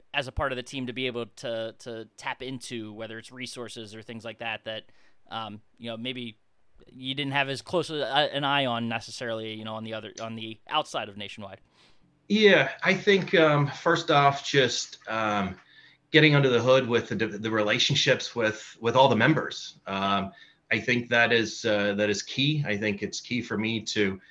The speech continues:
Speaker 2: uh, develop that trust with them, um, because I'm gonna be, you know, helping lead the way in the consumer electronics industry, right? So, um, developing that trust with them is gonna be key right out of the gate.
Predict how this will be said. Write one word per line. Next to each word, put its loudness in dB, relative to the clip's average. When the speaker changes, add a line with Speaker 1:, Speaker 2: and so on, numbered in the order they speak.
Speaker 2:
uh, 2
develop 4
that 0
trust -2
with -2
them, 2
um, 0
because -2
I'm -2
gonna -2
be, 0
you -2
know, 0
helping -2
lead 0
the -2
way 4
in 2
the 2
consumer -4
electronics 0
industry, -2
right? -4
So, 0
um, 0
developing 2
that 0
trust -2
with -4
them 0
is -4
gonna -2
be -6
key -2
right 2
out 2
of -6
the -6
gate. 2